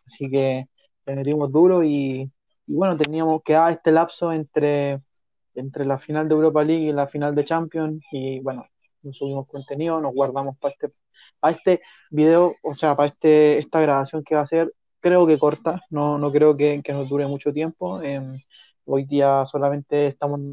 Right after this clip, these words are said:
eh, Gonzalo y yo, y mañana, mañana vamos a hacer otro análisis con lo-, con los muchachos, con el Caco, el Elías y el S V. Y además vamos a hablar acerca del tema de, del regreso del fútbol nacional,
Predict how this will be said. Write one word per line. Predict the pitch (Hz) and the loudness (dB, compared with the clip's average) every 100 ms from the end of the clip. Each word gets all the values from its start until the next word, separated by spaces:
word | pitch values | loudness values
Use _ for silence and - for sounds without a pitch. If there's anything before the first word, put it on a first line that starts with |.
| - | -12
eh, | 147 135 | -12 -12
Gonzalo | 131 135 147 143 | -12 -6 -4 -4
y | 143 | -2
yo, | 160 180 170 | 0 0 -2
y | 147 139 135 127 - - | -4 -8 -10 -16 -20 -16
mañana, | 139 143 143 143 143 | -10 -6 -4 -6 -8
mañana | 143 139 143 | -12 -10 -10
vamos | 143 143 | -10 -10
a | |
hacer | 139 - 143 - _ _ _ | -8 -4 -4 -6 _ _ _
otro | 156 156 | 0 2
análisis | 151 156 156 - | 2 0 -4 -10
con | - 147 | -8 -2
lo-, | 143 143 | 0 0
con | - 147 | 2 2
los | 139 | 2
muchachos, | 143 135 190 - 175 | -2 0 2 2 -6
con | 147 | -4
el | 143 | -6
Caco, | - 170 175 160 156 | 0 4 4 4 2
el | |
Elías | 143 143 165 156 | 2 0 -2 -2
y | 147 | -2
el | 147 | -4
S | 147 | -4
V. | 156 185 214 _ _ _ _ _ - | -2 -2 -4 _ _ _ _ _ -12
Y | 151 147 | -8 -4
además | 147 147 156 | -2 -2 -4
vamos | 147 | -2
a | 151 | 0
hablar | 147 143 | 0 -4
acerca | - 143 143 | -8 -8 -4
del | 139 | -4
tema | 131 143 139 | -4 -6 -6
de, | 139 135 127 127 135 143 _ _ _ _ _ _ - | -6 -8 -8 -14 -18 -20 _ _ _ _ _ _ -8
del | 156 | 0
regreso | 156 147 156 | 2 2 2
del | 151 | 0
fútbol | 139 151 151 143 | 0 -2 0 0
nacional, | 143 147 147 160 | -4 -4 -2 -2